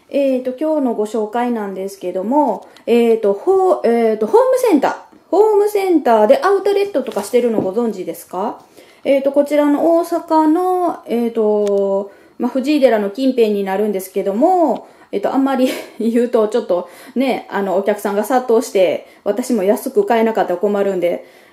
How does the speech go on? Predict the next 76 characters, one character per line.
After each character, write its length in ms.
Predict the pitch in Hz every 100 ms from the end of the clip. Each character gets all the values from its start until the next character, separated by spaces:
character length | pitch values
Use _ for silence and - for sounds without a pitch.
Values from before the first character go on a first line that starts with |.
| _
ち 100 | -
ょ 20 |
っ 40 | 208
と 80 |
あ 60 | 190
ん 60 | 214
ま 100 | 196
り 400 | 196 180 - -
広 480 | - - 214 202 196
め 160 | 196
た 140 | 190 196
く 240 | 196 196
は 160 | 196 185
な 100 | 185
い 160 | 196
の 140 | 190 180
が 80 |
本 160 | 180 202
音 60 | 196
で 200 | 196 190
は 140 | 175
あ 60 | 180
る 100 | 202
ん 60 |
で 100 | 175
す 120 | 175
け 140 | - 180
ど 160 | 180
も、 180 | 196 262 - -
こ 120 | - 381
の 100 | 359
カ 160 | 339
ゴ 100 | 339
な 160 | 320 240
ん 60 |
で 100 | 196
す 80 | -
け 140 | - 196
ど 80 |
も、 160 | 233 247
通 240 | 247 254
常 200 | 254 302 302
だ 120 | 233
っ 100 | -
た 120 | 285
ら 100 | 220
だ 140 | 220
い 100 | 226
た 120 | 226 214
い、 100 | 220
ま 120 | 208
あ、 40 |
三 240 | 208 208 202
千 200 | 208 214
九 200 | 254 233
百 200 | 190 214
八 280 | 208 208
十 160 | 196 202
円、 120 | 175
四 200 | 196 214
千 180 | 233 226
ぐ 60 | 330
ら 100 | 370
い 40 |
で、 60 | 214
ま 120 | 214
あ、 60 | 202
売 40 |
っ 20 |
て 140 | 208 233
る 140 | 233
ん 60 | 202
で 80 |
す 80 | 185
け 100 | 214
ど、 140 | 247